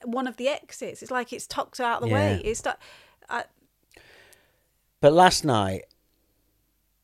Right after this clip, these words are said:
Speaker 2: so we met a couple of the other parents, a couple of dads, and we went straight from Betsy's school, so it's, we knew it was gonna be a long evening.
Speaker 1: Mm.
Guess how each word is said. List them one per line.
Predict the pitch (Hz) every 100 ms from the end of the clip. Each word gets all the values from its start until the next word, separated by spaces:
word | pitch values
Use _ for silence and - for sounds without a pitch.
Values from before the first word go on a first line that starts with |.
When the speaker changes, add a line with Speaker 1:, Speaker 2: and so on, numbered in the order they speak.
| _
Speaker 2:
so | -
we | 143
met | 156 139
a |
couple | - 139 - 131
of | 123
the | 113
other | 117 107
parents, | - 113 98 92
a |
couple | - 110
of | 98
dads, | 101 87 85 - - - - _ _ _ _ _
and | 113 110 107 104 98 - _ _ _ _ _ _ _ _ _
we | 135 123
went | 127
straight | - - 147 117
from | 131
Betsy's | 117 120 - 107
school, | - 98 90
so | -
it's, | 98 - -
we | 127 123
knew | 127 113
it |
was | 98
gonna | 101
be | 101
a |
long | 101 101 101 101
evening. | 95 90 78 80 - -
Speaker 1:
Mm. | 214 214 202 196